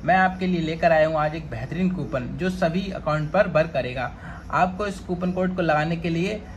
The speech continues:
पास, पास प्रो वाले ऑप्शन में जाना है और यहाँ पर आपको अप्लाई कूपन में जाकर मैं जो कोड बता रहा हूँ, जो आपको स्क्रीन पर कोड दिख रहा है, इस कोड को डाल देना है। ये कोड है सेवन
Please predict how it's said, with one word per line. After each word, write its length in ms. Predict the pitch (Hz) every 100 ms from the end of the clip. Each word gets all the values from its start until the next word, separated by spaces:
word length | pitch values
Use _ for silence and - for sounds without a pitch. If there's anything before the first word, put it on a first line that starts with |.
| - - -
पास, 300 | 165 185 - - - - - -
पास 260 | 180 185 -
प्रो 140 | 175
वाले 220 | 165 160
ऑप्शन 320 | 156 151 -
में 220 | 170 160 143
जाना 240 | 127 131
है 200 | 127 127 - - -
और 120 | 123 147
यहाँ 280 | 123 147 170
पर 100 | 208
आपको 520 | 151 160 - - 226 - - - - -
अप्लाई 340 | 151 - 175 196
कूपन 280 | 190 180
में 180 | 165 156
जाकर 420 | 147 139 - 196 196 - - - - -
मैं 200 | 127 147
जो 100 | 160
कोड 240 | 170 180 202
बता 240 | 180 175
रहा 100 | 165
हूँ, 80 | 185
जो 80 | 185
आपको 240 | 180 185
स्क्रीन 380 | 180 - 190 208
पर 80 | 190
कोड 240 | 185 196
दिख 200 | 170 151
रहा 100 | 170
है, 120 | 202
इस 80 | 196
कोड 260 | - 165 165
को 80 | 196
डाल 240 | 156 135
देना 180 | 131 120
है। 140 | 123
ये 140 | 151 185
कोड 280 | 180 180
है 120 | 190 202
सेवन 680 | - - 151 165 202 185